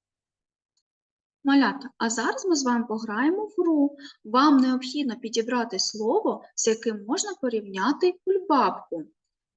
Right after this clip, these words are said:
Дивіться уважно на екран. Кульбабка жовта, як що?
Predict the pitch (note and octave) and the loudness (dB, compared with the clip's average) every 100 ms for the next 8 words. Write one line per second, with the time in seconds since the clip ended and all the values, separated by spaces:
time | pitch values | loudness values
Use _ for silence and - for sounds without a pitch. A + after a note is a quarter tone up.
0 | - C4+ C#4 C4 - A3 G#3+ G#3+ G#3 G3+ | -10 -4 0 0 -2 -4 -2 -2 -4 -8
1 | A3 A3+ - A3 A3+ A3 A3 F4+ - _ | -12 -14 -16 -16 -10 -2 0 0 -4 _
2 | _ _ _ _ _ _ _ _ _ _ | _ _ _ _ _ _ _ _ _ _
3 | _ _ _ _ _ _ _ _ _ _ | _ _ _ _ _ _ _ _ _ _
4 | _ _ _ _ _ _ _ _ _ _ | _ _ _ _ _ _ _ _ _ _
5 | _ _ _ _ - C4 B3+ A3+ A#3+ C#4+ | _ _ _ _ -6 2 4 4 4 2
6 | - C4+ B3+ C4+ G#4+ D5+ - A3 G#3+ _ | 2 0 2 4 2 0 -4 -4 -6 _
7 | _ _ _ C#4 D#4 - - F#3+ G3 | _ _ _ -4 -2 -2 -2 -4 -6